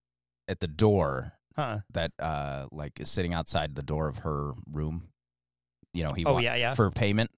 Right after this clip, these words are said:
Speaker 1: for, for the time, he gives him
Speaker 2: The
Speaker 1: the
Speaker 2: wad of
Speaker 1: same
Speaker 2: twenty dollars.
Speaker 1: qua-
Speaker 2: Yeah.
Speaker 1: rumpled up twenty bucks that Kirk,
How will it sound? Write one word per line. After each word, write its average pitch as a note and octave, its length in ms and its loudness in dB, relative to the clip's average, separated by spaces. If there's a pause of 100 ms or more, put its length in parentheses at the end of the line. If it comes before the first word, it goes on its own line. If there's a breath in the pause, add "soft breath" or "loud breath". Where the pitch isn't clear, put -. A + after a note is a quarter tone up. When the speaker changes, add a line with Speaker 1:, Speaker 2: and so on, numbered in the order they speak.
Speaker 1:
for, E2+ 440 0
for - 120 -4
the D2+ 100 -4
time, F#2+ 460 0
he G2 140 0
gives F2 320 -2
him F#2 340 0
Speaker 2:
The F2+ 120 0
Speaker 1:
the A#2+ 60 -4
Speaker 2:
wad B2 200 6
of G2+ 60 4
Speaker 1:
same G#2 100 2
Speaker 2:
twenty G2+ 220 2
dollars. A#2+ 180 -2
Speaker 1:
qua- F2 220 4 (220)
Speaker 2:
Yeah. A#2 200 -2
Speaker 1:
rumpled E2+ 240 -2
up D#2 120 -4
twenty D#2+ 240 -4
bucks D2 320 -4
that D2 120 -6 (100)
Kirk, - 220 -8